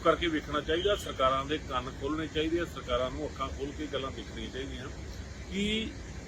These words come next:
ਇਸ ਦੇਸ਼ ਦੀ ਆਜ਼ਾਦੀ ਲਈ ਸਿੱਖਾਂ ਦਾ ਬਹੁਤ ਵੱਡਾ ਰੋਲ ਹੈ। ਤੇ ਸਿੱਖਾਂ ਨੇ ਇਸ ਭੁੱਖੇ ਦੇਸ਼ ਨੂੰ ਅੰਨ ਵੀ ਦਿੱਤਾ ਤੇ ਅੱਜ ਵੀ, ਮ-, ਕਿ ਨਾ, ਬਾਰਡਰ ਦੇ ਉੱਤੇ, ਸਰਹੱਦਾਂ ਦੇ ਉੱਤੇ ਦੇ-, ਜਿਹੜੇ ਸਿੱਖ ਨੇ, ਬਹੁਤ ਬੜਾ ਰੋਲ ਅਦਾ ਕਰ ਰਹੇ ਨੇ। ਸੋ ਅਸੀਂ ਦੇਖਦੇ ਹਾਂ, ਕੋਈ ਨਾ ਕੋਈ,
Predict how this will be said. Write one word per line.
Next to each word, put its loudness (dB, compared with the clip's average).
ਇਸ 6
ਦੇਸ਼ 0
ਦੀ -2
ਆਜ਼ਾਦੀ 4
ਲਈ -2
ਸਿੱਖਾਂ -2
ਦਾ 6
ਬਹੁਤ 0
ਵੱਡਾ 6
ਰੋਲ -2
ਹੈ। -10
ਤੇ 10
ਸਿੱਖਾਂ 0
ਨੇ 2
ਇਸ 4
ਭੁੱਖੇ 0
ਦੇਸ਼ 0
ਨੂੰ 0
ਅੰਨ 0
ਵੀ 4
ਦਿੱਤਾ 4
ਤੇ 2
ਅੱਜ 0
ਵੀ, -2
ਮ-, 0
ਕਿ -4
ਨਾ, 0
ਬਾਰਡਰ 4
ਦੇ 0
ਉੱਤੇ, 0
ਸਰਹੱਦਾਂ -4
ਦੇ -4
ਉੱਤੇ -4
ਦੇ-, -4
ਜਿਹੜੇ -4
ਸਿੱਖ -8
ਨੇ, -4
ਬਹੁਤ 6
ਬੜਾ 8
ਰੋਲ 2
ਅਦਾ 0
ਕਰ -6
ਰਹੇ -6
ਨੇ। -10
ਸੋ 4
ਅਸੀਂ 0
ਦੇਖਦੇ 6
ਹਾਂ, 2
ਕੋਈ 2
ਨਾ 4
ਕੋਈ, 0